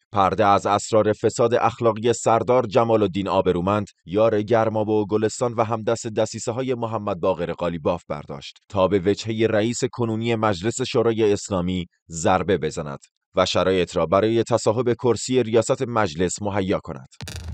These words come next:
همزمان، شاگردان آیت الله مصباح یزدی که طرفدار حمید رسایی در انتخابات مجلس بودند، شکایتنامه ای را که سید حمیدهٔ دلخوش، دختر نمایندهٔ ادوار مجلس، از جمال الدین آبرومند تنظیم و تسلیم دادگاه کرده بود را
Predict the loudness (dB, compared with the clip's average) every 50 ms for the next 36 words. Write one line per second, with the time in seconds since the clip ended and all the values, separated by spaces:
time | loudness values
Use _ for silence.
0 | -10 -10 -6 -2 -2 -2 0 0 -2 -2 -2 -2 -2 0 2 2 2 4 2 2
1 | 2 0 0 0 2 2 2 2 0 0 0 2 2 2 2 2 0 -4 -2 -2
2 | -2 -2 -2 0 0 2 2 0 0 -4 -8 -6 -4 -4 -2 -2 0 0 0 0
3 | 0 0 0 0 0 -2 -4 -4 -2 0 0 0 0 0 -2 -2 -2 -2 0 0
4 | 0 0 0 -2 -4 -4 -4 -4 -4 -2 -2 -2 -2 -4 -4 -2 -2 -4 -2 -4
5 | -8 -8 -8 -8 -4 -2 -2 -2 -2 -6 _ _ _ _ _ -8 -4 -2 -2 0
6 | 4 4 4 4 4 2 0 0 0 0 -2 -2 -4 -4 -4 -4 -4 -2 -2 -2
7 | 2 0 0 0 0 -4 -4 -2 0 0 0 0 2 2 2 2 2 2 0 -2
8 | -2 0 0 -2 -2 0 0 -2 0 0 0 0 0 0 0 0 0 0 0 2
9 | 2 2 4 2 2 2 2 0 0 0 0 0 -2 -2 -2 -2 -4 -4 -4 -2
10 | -2 -2 0 0 0 -2 0 0 0 0 0 -2 -2 -2 -2 0 0 0 0 0
11 | 0 -2 -2 -4 -4 -6 _ _ _ _ _ _ -6 -4 -4 -4 -4 -4 -6 -6
12 | -4 0 0 0 0 2 0 -2 -2 -2 -6 -4 -4 -2 0 2 2 2 2 2
13 | 0 -2 -2 0 -2 -2 -2 -2 -2 -2 -4 -2 0 2 2 2 2